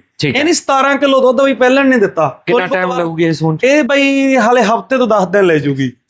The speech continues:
Speaker 1: ਕੀ ਰੇਟ ਰਹਿਣਾ ਇਹਦਾ ਪਤਾ?
Speaker 2: ਰੇਟ ਬਾਈ ਇਹਦਾ ਮੰਨ ਕੇ ਹੁਣ ਜਿਹੜੇ ਸੱਜਣ ਤੋਂ ਅੱਗੇ ਇਹ ਆਈ ਵੀ ਆ,
Speaker 1: ਹੂੰ।
Speaker 2: ਵਿੱਚ ਸੱਜਣ ਕਹਿਣਗੇ ਪਤਾ ਨਹੀਂ ਗਿਰਦਾ ਇਹਦਾ ਮੁੱਲ ਏਦਾਂ ਕਰਤਾ।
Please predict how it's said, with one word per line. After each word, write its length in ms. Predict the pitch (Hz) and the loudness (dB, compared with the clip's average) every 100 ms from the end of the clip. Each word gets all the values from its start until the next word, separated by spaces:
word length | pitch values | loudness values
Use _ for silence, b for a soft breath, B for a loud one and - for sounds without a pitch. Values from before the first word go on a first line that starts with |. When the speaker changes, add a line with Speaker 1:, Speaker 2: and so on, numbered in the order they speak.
| - | -2
Speaker 1:
ਕੀ 200 | 170 180 | 0 2
ਰੇਟ 180 | 175 165 | 0 0
ਰਹਿਣਾ 180 | 175 | 0
ਇਹਦਾ 140 | 175 165 | 0 -2
ਪਤਾ? 200 | 151 214 | -4 -2
Speaker 2:
ਰੇਟ 260 | 262 285 | 0 0
ਬਾਈ 540 | 277 269 277 269 269 262 - _ _ 254 | 0 0 2 2 0 -2 -8 _ _ -2
ਇਹਦਾ 240 | 247 269 | 0 0
ਮੰਨ 280 | 233 247 240 | 2 2 0
ਕੇ 300 | 247 247 247 - | 2 2 2 0
ਹੁਣ 140 | 214 220 | -2 0
ਜਿਹੜੇ 300 | 220 240 254 | 0 0 0
ਸੱਜਣ 340 | - 190 226 | 0 0 2
ਤੋਂ 160 | 220 226 | 2 0
ਅੱਗੇ 140 | 196 | 2
ਇਹ 140 | 226 240 | 2 2
ਆਈ 240 | 214 214 | 2 0
ਵੀ 180 | 214 247 | 0 2
ਆ, 260 | 233 202 - 147 | 2 0 -4 -2
Speaker 1:
ਹੂੰ। 160 | 147 | -2
Speaker 2:
ਵਿੱਚ 180 | 202 226 | 0 -2
ਸੱਜਣ 320 | 208 202 233 | -2 0 -2
ਕਹਿਣਗੇ 280 | 214 233 247 | 0 0 0
ਪਤਾ 160 | 233 226 | 0 0
ਨਹੀਂ 120 | 214 | 0
ਗਿਰਦਾ 320 | 208 208 208 | 0 0 0
ਇਹਦਾ 140 | 220 | -2
ਮੁੱਲ 360 | 233 202 196 202 - - | 0 2 2 0 -4 -4
ਏਦਾਂ 240 | 196 208 | -2 0
ਕਰਤਾ। 500 | 202 196 - 202 190 | 0 -2 0 0 -2